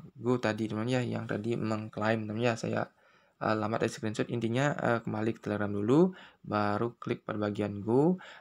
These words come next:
dan kita intinya mengkaitkan wallet yang kita buat tadi dari Phantom.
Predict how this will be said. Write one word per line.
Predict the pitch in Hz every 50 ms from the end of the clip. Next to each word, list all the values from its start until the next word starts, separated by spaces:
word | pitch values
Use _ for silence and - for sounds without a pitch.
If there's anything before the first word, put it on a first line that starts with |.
| - - 117
dan | 107 113 113 117
kita | 123 - - - 117 120 120 - - -
intinya | 113 113 - 107 110 117 127 139 135 -
mengkaitkan | - 113 113 113 120 - - 107 104 - - _ - 113 113 110 107
wallet | 104 101 104 107 113 120 - - _ _ _ _ _ _ -
yang | - 107 107 107 107 104
kita | - - 107
buat | 104 107 107 104 -
tadi | - 98 98 104 110 117
dari | - - 101 98 104
Phantom. | - - 98 98 95 - 104 101 95